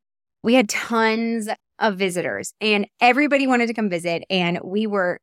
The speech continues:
thrilled to have lots and lots of visitors. So I had a, like, ten-year reunion with some friends from my small group from, like, middle school and high school. So some of these girls, I've known them from the womb.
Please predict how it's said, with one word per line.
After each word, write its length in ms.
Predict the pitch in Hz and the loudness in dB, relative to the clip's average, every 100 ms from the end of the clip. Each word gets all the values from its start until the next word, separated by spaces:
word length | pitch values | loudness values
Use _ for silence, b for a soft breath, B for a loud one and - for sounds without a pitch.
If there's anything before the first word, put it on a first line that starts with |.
| _ _ - | _ _ 0
thrilled 500 | 247 247 254 240 226 | 4 6 6 2 -2
to 100 | 214 | -2
have 360 | 180 165 160 - | 2 2 0 -4
lots 260 | 180 160 - | -8 -8 -8
and 80 | 190 | -8
lots 220 | 151 - | -8 -6
of 60 | 262 | -6
visitors. 360 | 302 135 - _ _ _ _ _ | -4 -4 -6 _ _ _ _ _
So 420 | - 254 226 214 - | 4 6 8 4 0
I 180 | 226 240 | 2 4
had 540 | 277 247 214 208 202 - | 2 2 4 4 2 0
a, 420 | 185 175 170 160 | 0 2 2 -2
like, 240 | - 180 - | -6 -10 -10
ten-year 480 | - 220 226 233 220 | -8 -4 -2 -2 -4
reunion 680 | 208 180 175 170 165 165 - | -4 -4 -4 -4 -4 -6 -10
with 560 | 175 180 175 170 165 - - | -6 -4 -2 -2 -4 -8 -12
some 320 | - - 202 | -6 -2 -2
friends 540 | 196 226 202 190 190 - | -4 -2 0 0 -4 -6
from 460 | 196 170 175 170 175 | -4 -2 -4 -6 -6
my 420 | 170 160 156 - | -4 -4 -4 -8
small 460 | - - 226 233 262 | -10 -4 -2 0 0
group 340 | 220 190 180 | 0 -2 -2
from, 160 | - 170 | -6 -6
like, 200 | 165 - | -6 -8
middle 360 | 190 208 214 214 | -4 -2 -2 -6
school 220 | - 175 | -6 -6
and 80 | 160 | -4
high 120 | 165 | -6
school. 240 | - 135 | -8 -12
So 160 | - 190 | -8 -8
some 240 | - 277 | -4 -2
of 100 | 370 | 0
these 160 | 311 214 | -2 -2
girls, 360 | 196 175 170 - | -2 -2 -2 -4
I've 160 | 185 180 | -2 -2
known 300 | 190 175 170 | -2 -4 -6
them 120 | 160 | -8
from 200 | - 165 | -8 -10
the 100 | 165 | -8
womb. 340 | 156 131 180 | -8 -10 -10